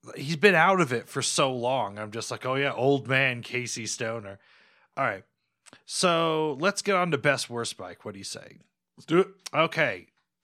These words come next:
Speaker 1: Here's that part of the show where me and Swigs have each chosen a bike. We don't know what each other have chosen. It's always a surprise. One of them is gonna be the best bike in the world this week, and one of them is gonna be the worst bike in the world this week. Now, you can have feelings about this,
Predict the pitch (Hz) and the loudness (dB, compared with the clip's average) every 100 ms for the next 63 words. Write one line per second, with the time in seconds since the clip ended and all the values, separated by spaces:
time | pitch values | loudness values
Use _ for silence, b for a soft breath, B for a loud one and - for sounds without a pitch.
0 | - - B B B B - 233 240 226 | -20 -20 B B B B -2 4 6 6
1 | 202 180 175 175 175 160 - 170 165 156 | 6 4 2 4 2 2 0 0 0 0
2 | 156 139 147 156 139 156 135 135 147 - | 0 -2 -6 -6 -6 -4 -4 -6 -6 -6
3 | - 143 131 135 135 147 - 113 110 110 | -2 -2 -2 -4 -4 -4 -4 -6 -6 -6
4 | 104 107 104 110 104 - 117 117 120 127 | -8 -8 -10 -10 -10 -10 -10 -10 -10 -12
5 | - 113 110 113 110 - 131 - - 123 | -10 -8 -8 -10 -8 -8 -10 -12 -10 -6
6 | 147 117 95 107 120 131 131 123 135 127 | -4 -6 -6 -8 -8 -8 -8 -8 -8 -8
7 | 117 135 - 143 143 147 139 139 139 151 | -8 -8 -6 -6 -4 -4 -4 -6 -6 -8
8 | 147 147 156 156 156 156 156 160 113 151 | -8 -8 -10 -10 -8 -8 -8 -10 -6 -4
9 | 180 - 101 101 101 104 95 90 92 90 | -4 -6 -10 -10 -10 -12 -14 -14 -14 -16
10 | 92 - - 87 - 120 104 B B B | -14 -14 -14 -16 -16 -14 -14 B B B
11 | B B B 160 214 254 262 214 208 139 | B B B -8 -6 -4 -4 -2 0 0
12 | 135 - 131 127 135 127 123 120 117 107 | -2 -4 -6 -4 -8 -6 -4 -2 -4 -6
13 | 113 117 - - | -8 -6 -6 -8